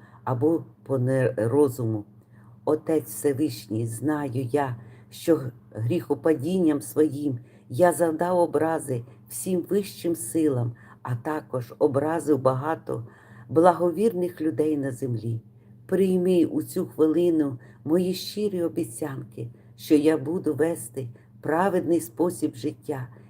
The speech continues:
і проявляти свою любов до ближніх.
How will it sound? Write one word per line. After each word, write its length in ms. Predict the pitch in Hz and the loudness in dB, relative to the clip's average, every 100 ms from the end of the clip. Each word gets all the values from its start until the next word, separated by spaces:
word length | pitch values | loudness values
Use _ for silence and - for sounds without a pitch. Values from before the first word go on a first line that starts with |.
| - | -6
і 120 | 185 | -6
проявляти 840 | 185 170 175 165 147 170 185 - - | 2 4 4 4 2 0 -2 -4 -8
свою 400 | - 131 139 131 | -6 -4 -2 -2
любов 420 | 117 117 131 131 | -2 -2 -4 -4
до 100 | - | -4
ближніх. 580 | 117 113 120 117 - 104 | -4 -2 -2 -4 -10 -16